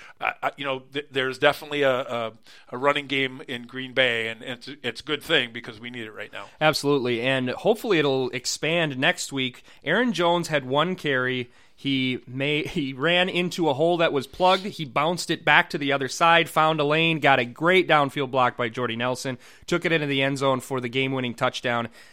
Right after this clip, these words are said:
Speaker 2: I'm wondering if they were still being tentative with his ankle and Jamal Williams was playing so well, or if it was a punishment for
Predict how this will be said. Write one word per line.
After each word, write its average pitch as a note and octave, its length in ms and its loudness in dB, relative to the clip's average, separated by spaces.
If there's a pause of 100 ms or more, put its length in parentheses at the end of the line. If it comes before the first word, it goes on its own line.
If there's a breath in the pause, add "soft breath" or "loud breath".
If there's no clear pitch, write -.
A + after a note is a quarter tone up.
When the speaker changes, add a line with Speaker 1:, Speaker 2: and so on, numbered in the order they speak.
(260 soft breath)
Speaker 2:
I'm D3+ 180 2
wondering A3 400 2
if E3 220 -2
they D#3+ 100 -2
were C#3+ 100 -2
still E3+ 380 0
being D3+ 300 0
tentative D#3 400 -2
with C#3+ 140 -2
his B2+ 180 -2
ankle D3 600 0
and C3 280 -2
Jamal C3+ 240 0
Williams D3 280 0
was C3 120 -10
playing D#3+ 260 -2
so D3+ 180 -2
well, D3+ 300 4
or C3+ 80 4
if A#2 100 -4
it C3 60 -4
was A#2+ 160 -4
a A2 40 -6
punishment C#3+ 600 -2
for A#2+ 340 -4